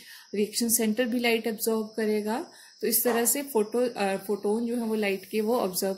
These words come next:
करेंगे। उसके बाद क्या होगा, तो जैसे ही reaction center जो है वो excite हुआ, वहाँ से क्या होगा, एक pair of electron exude होगा, क्योंकि अब एनर्जी मिली है उसे, तो कितनी एनर्जी चाहिए एक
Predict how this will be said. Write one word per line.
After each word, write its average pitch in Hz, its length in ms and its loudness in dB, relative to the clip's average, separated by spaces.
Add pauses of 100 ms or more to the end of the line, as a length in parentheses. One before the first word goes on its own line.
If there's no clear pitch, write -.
करेंगे। 202 460 -2
उसके 247 280 -2
बाद 208 320 -2
क्या 226 100 0
होगा, 220 500 -2 (920)
तो 214 60 -6
जैसे 226 400 0
ही 277 320 -2
reaction 240 480 -2
center 240 420 2
जो 247 140 0
है 247 120 2
वो 240 140 0
excite 233 520 2
हुआ, 240 240 4
वहाँ 214 320 4
से 247 180 4
क्या 247 180 0
होगा, 240 280 2
एक 262 100 2 (120)
pair 220 240 8
of 233 180 8
electron 233 680 4
exude 226 460 6
होगा, 226 440 6 (380)
क्योंकि 240 260 8
अब 240 100 6
एनर्जी 214 400 8
मिली 247 280 12
है 240 80 8
उसे, 247 220 6
तो 247 100 0
कितनी 247 340 8
एनर्जी 240 380 8
चाहिए 240 260 8
एक 240 80 6